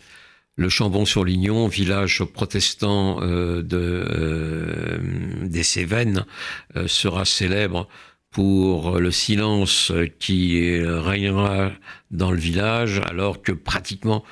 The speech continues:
chaque famille protégeait, euh, un, un ou plusieurs Juifs, notamment des enfants. Mais ça a été le cas également,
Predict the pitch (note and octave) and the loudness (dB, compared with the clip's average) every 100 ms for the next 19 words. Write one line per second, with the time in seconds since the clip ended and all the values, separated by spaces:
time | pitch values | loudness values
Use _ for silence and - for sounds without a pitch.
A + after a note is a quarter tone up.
0 | - - - F#2+ - F#2+ G#2+ A2+ - - | -12 -4 -4 -2 -2 0 2 0 -4 -6
1 | F2 G#2+ E2+ G#2+ A#2 A2 - F2+ F2 F2+ | -2 0 2 2 2 -2 -2 -2 0 0
2 | E2+ - G2 F2 E2+ E2 E2 D#2+ - G#2+ | -2 -2 -2 0 0 -2 -4 -6 -6 -4
3 | A2 G#2 F#2+ - G2+ E2+ F2 D#2+ F2+ G#2+ | -2 0 -2 0 0 0 0 0 0 -2
4 | - - - - - - F2+ - F#2+ F#2+ | -4 -10 -18 -20 -14 -4 -2 0 0 2
5 | F2 E2 D#2+ G#2 A#2 - - - _ - | 0 -2 -2 -2 -2 -6 -20 -20 _ -4
6 | F#2 - - G2 E2 F#2 F2+ G#2+ G2 - | -4 -2 -2 -2 0 -2 -2 -2 -4 -4
7 | F#2 F2 F2 G2 A2+ A#2 | -2 0 0 2 2 2